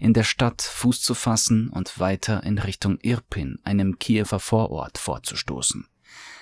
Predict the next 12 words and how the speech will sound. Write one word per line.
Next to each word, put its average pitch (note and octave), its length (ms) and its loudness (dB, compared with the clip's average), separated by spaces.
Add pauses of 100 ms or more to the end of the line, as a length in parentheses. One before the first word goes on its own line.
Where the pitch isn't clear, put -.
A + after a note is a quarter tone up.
(320)
Dennoch C#3 360 6
blieb C#3 320 4
das C3 180 2
Gebiet C3 320 2
unter C3 200 2
Kontrolle B2 540 2
der A2+ 140 2
ukrainischen G2 580 2
Streitkräfte - 760 -2
und A#2+ 200 2
territorialen G#2+ 720 0
Verteidigungseinheiten. F2 1400 -4